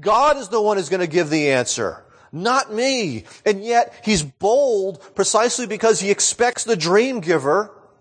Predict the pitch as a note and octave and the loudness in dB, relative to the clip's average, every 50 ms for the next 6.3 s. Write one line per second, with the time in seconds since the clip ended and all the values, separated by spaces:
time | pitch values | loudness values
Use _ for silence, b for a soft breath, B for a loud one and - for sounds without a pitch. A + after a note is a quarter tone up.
0 | _ _ _ _ _ _ _ _ _ _ _ _ _ _ _ _ _ - E3+ D#3+ | _ _ _ _ _ _ _ _ _ _ _ _ _ _ _ _ _ -4 -2 -2
1 | D#3+ D3+ - F3 F3+ F3+ A3 A3 - B3+ F#3+ A#3 C4 C#4+ D4 C#4+ C#4 B3 F#3+ C#3 | -2 0 0 0 0 2 0 -2 -2 -2 -4 0 0 0 0 0 0 -2 -4 -6
2 | G#2+ E2 D#2 _ _ _ _ _ _ _ _ _ _ _ _ _ _ - - - | -8 -12 -20 _ _ _ _ _ _ _ _ _ _ _ _ _ _ -20 -20 -20
3 | - - - _ _ _ _ _ B B B B B B B B A#3 A3 F#3+ G#3+ | -20 -20 -20 _ _ _ _ _ B B B B B B B B -6 -2 0 2
4 | A3+ B3+ C4+ - - A3 A#3 A3+ D#3+ D#3+ F3+ G3 A3+ A#3 A#3 A3+ A#3+ A3 - - | 2 2 0 -2 -4 -2 -2 -2 -2 2 2 2 2 2 0 -2 -4 -4 -2 0
5 | - A3 G#3 G#3 A3 G#3 G#3+ G3+ G#3 - - A#3+ F3+ D#3+ A#3+ A#3+ A#3+ - B3+ A#3+ | 2 2 2 2 2 0 0 0 0 -4 -6 -6 -2 0 0 0 0 0 2 2
6 | A3 G3+ F3+ D3 A2+ | 2 2 0 -2 -6